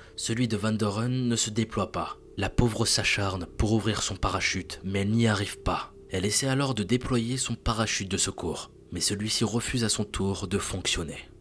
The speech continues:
Ses compagnons de saut ont donc assisté impuissants à sa chute. Imaginez une seconde la chute libre de cette femme, quatre-vingt-cinq mètres par seconde.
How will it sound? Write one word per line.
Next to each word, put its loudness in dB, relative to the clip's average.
Ses -2
compagnons -2
de -2
saut -2
ont 0
donc -2
assisté -2
impuissants 0
à 0
sa 0
chute. -4
Imaginez 2
une 4
seconde -2
la -4
chute -2
libre 0
de -2
cette 0
femme, -4
quatre-vingt-cinq 0
mètres -4
par -2
seconde. -2